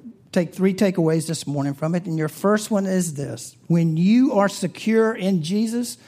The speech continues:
you are free to serve anyone.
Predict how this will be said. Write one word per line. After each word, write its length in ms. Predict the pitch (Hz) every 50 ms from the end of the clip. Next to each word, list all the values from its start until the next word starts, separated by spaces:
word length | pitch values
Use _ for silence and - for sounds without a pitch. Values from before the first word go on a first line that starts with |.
| - _ _
you 320 | - 160 175 208 220 226 214
are 120 | 180 175
free 440 | 165 - - - 214 185 185 196 202
to 180 | 190 - 190 170
serve 540 | 156 - - - 170 160 160 160 156 143 - - -
anyone. 640 | 185 160 160 160 139 120 110 110 98 95 98 -